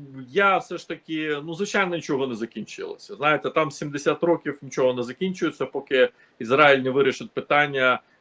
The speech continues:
е, своєї власної безпеки. В вісімдесят першому році, коли вони грохнули перший реактор, е, в Багдаді,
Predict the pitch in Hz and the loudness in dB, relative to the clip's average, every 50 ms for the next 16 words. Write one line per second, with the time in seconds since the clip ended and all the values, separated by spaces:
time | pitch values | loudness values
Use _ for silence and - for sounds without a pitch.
0 | _ - 123 123 - 123 131 139 139 135 123 123 127 127 123 - 123 120 117 104 | _ -6 -6 -6 -4 -4 -4 -2 0 0 2 2 2 2 2 0 -4 -6 -6 -6
1 | 98 117 - - - - 90 90 - - 95 95 95 104 110 - - - - - | -6 -8 -10 -6 -4 -4 -4 -4 -6 -8 -8 -8 -8 -8 -12 -14 -14 -8 -6 -4
2 | 117 - - 196 196 - - - 170 160 165 165 160 151 - - 135 - 143 139 | -4 0 2 2 2 2 0 -2 -2 0 2 2 2 0 -2 -4 -6 -4 0 0
3 | 139 135 131 135 131 127 117 123 139 127 120 - - 127 120 120 117 110 - - | 2 2 2 0 -2 -2 0 0 2 0 0 0 -2 -2 0 2 0 0 2 2
4 | 135 123 123 - - 131 120 120 117 117 113 110 104 - - 120 107 - _ _ | 2 2 2 2 0 0 2 4 4 4 4 2 0 -2 -4 -4 -4 -4 _ _
5 | _ _ _ _ _ - 120 113 110 104 92 110 135 123 110 101 120 110 107 107 | _ _ _ _ _ -2 0 0 0 2 4 4 4 4 4 4 4 6 6 4
6 | 101 - 101 98 90 | 2 2 -2 -2 -2